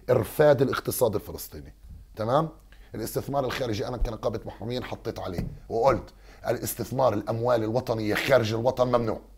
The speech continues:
وإذا بدي أحكي بزاوية وطنية، هدفي إنه مالي يضل جوا، وإني أقوي الاقتصاد الوطني، مش أطلع أستثمر برا، مش أستثمر في شركة أسهم برا، وبكرة شركة الأسهم في اليونان ولا في قبرص ولا في تركيا ولا في أي دولة تخسر،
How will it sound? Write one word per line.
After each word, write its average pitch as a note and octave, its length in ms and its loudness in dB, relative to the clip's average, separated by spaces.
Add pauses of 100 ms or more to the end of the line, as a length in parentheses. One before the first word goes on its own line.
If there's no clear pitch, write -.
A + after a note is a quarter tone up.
(680)
وإذا B2+ 200 4
بدي B2 140 6
أحكي - 220 4
بزاوية C3+ 360 6
وطنية، D3+ 600 4 (120)
هدفي E3+ 500 6 (180)
إنه D#3 200 6
مالي F3+ 280 10
يضل E3+ 220 8
جوا، A2+ 300 2 (260)
وإني D#3 180 6
أقوي F#3 380 10
الاقتصاد F3+ 460 6
الوطني، F#3 460 8 (140)
مش G3 180 6
أطلع F3 280 8
أستثمر C#3+ 360 0
برا، A2 360 2 (320)
مش G3+ 200 8
أستثمر F#3+ 380 8
في C#3+ 80 0
شركة D#3 340 0
أسهم B2 260 -2
برا، E2+ 280 -2 (320)
وبكرة E3+ 280 6
شركة G3 320 4
الأسهم E3+ 320 6
في F3 100 6
اليونان F#3 340 10
ولا E3+ 160 6
في - 80 -8
قبرص D#3 320 6
ولا E3+ 120 6
في - 60 -4
تركيا F#3 380 6
ولا F3 160 4
في - 140 2
أي C#4 80 12
دولة D3 320 8 (320)
تخسر، A3+ 440 8